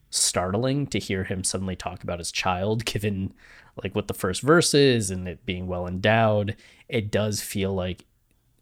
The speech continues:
just overall it's in that tone of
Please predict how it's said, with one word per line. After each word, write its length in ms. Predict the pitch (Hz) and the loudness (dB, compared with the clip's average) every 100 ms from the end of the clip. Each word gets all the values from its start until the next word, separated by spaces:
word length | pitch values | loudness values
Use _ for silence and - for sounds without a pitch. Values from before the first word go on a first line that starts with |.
| _ 120 | _ -6
just 220 | 117 - | -6 -6
overall 680 | - 113 101 92 98 98 92 - | -4 -2 0 2 4 4 0 -4
it's 140 | 98 | -6
in 180 | 87 98 | -4 -4
that 240 | 90 - - | -4 -6 -8
tone 400 | - 101 92 92 | -4 -4 -4 -4
of 520 | 95 90 90 90 | -4 -4 -6 -8